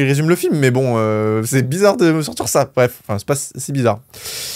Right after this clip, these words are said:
Inglourious Basterds est un film de Quentin Tarantino se déroulant pendant la Seconde Guerre mondiale, suivant un groupe de soldats juifs américains dirigé par le lieutenant Aldo Rain, qui se lance dans une mission de vengeance contre les nazis, avec une trame complexe de tromperie et de suspense. Alors la phrase, euh,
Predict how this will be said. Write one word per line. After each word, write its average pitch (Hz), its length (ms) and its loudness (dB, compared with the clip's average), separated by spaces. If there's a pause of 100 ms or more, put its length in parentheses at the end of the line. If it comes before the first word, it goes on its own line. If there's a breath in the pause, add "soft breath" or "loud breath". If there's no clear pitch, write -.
(160 loud breath)
Inglourious 214 280 4
Basterds 208 340 4
est 175 120 2
un 160 40 4
film 185 160 0
de 131 60 4
Quentin 170 240 0
Tarantino 156 400 0
se - 100 -6
déroulant 123 320 2
pendant 143 200 0
la 117 100 2
Seconde 170 300 0
Guerre 147 160 2
mondiale, 127 480 2
suivant 190 420 0
un 117 80 0
groupe 139 220 -4
de 123 80 -2
soldats 131 260 2
juifs 143 300 -4
américains 127 400 0
dirigé 147 340 -2
par 110 160 0
le 117 60 2
lieutenant 135 400 -4
Aldo 156 260 2
Rain, 127 220 0 (420 loud breath)
qui 135 140 -4
se 147 100 0
lance 151 160 0
dans 123 140 0
une 123 180 0
mission 151 320 -2
de 127 60 2
vengeance 139 460 0
contre 165 280 -4
les 127 80 2
nazis, 117 300 0 (340 soft breath)
avec 117 240 0
une 113 80 -4
trame 156 260 -2
complexe 151 520 -4
de 120 80 -4
tromperie 147 440 -4
et - 80 -4
de 117 60 -2
suspense. 113 480 -8
Alors 101 160 -8
la 104 80 -8
phrase, 123 300 -8
euh, 110 100 -16